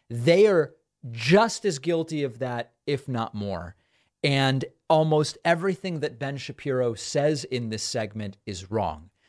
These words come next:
The other really important thing to keep in mind with all of these arguments is that they love to say, "This hasn't been studied," when it has,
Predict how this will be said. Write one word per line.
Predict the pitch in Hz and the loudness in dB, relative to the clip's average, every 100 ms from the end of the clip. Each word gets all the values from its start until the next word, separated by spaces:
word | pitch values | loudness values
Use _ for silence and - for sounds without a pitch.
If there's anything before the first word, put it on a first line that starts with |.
| _ | _
The | 123 151 | 2 6
other | 190 233 | 6 4
really | 147 175 185 180 | 4 0 2 0
important | 160 - 160 127 127 | -4 -2 -2 -2 -8
thing | 135 131 | -8 -8
to | 127 | -10
keep | - 131 | -10 -8
in | 117 | -8
mind | 110 110 120 110 | -6 -6 -6 -6
with | 101 | -2
all | 104 117 | 0 0
of | 110 | -2
these | 135 127 | -4 -2
arguments | 143 143 156 170 - - _ _ _ _ _ _ _ | -2 -2 -4 -6 -10 -16 _ _ _ _ _ _ _
is | 139 120 101 | -2 -2 -2
that | 117 110 - - | -2 -2 -6 -6
they | 123 143 | 0 0
love | 131 143 170 | 4 2 2
to | - | -2
say, | 147 - 135 101 90 90 _ _ _ _ _ _ | -8 -2 -2 -2 -6 -14 _ _ _ _ _ _
"This | 123 143 143 | -4 -2 -2
hasn't | - 156 165 180 - | 2 2 2 -2 -6
been | 156 | -6
studied," | 139 - 135 131 139 131 | -6 -2 -2 -2 -4 -4
when | 117 113 | -4 -4
it | 104 | -6
has, | - 139 92 107 143 - | -2 -2 -2 -4 -6 -10